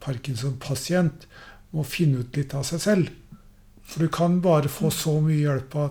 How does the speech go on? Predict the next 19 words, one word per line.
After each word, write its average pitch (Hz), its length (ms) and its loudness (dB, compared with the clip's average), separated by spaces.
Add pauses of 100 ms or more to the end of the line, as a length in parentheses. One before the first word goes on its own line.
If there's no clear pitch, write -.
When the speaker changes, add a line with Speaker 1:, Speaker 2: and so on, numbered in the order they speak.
Speaker 1:
terapeuter 147 580 -4
Speaker 2:
Mm. 170 80 0
Speaker 1:
eller 139 160 -2
leger 135 380 -2
eller, 135 240 -6 (1040)
eller 151 180 0
andre 139 240 2
som 131 120 -2
prøver 156 260 0
å 165 100 2
hjelpe - 160 -8
deg, 196 180 2
hvis 165 200 0
du 165 80 -4
ikke, 151 240 -4 (680)
det 151 120 -2
som 165 160 -2
jeg 151 240 2
jo, 143 240 2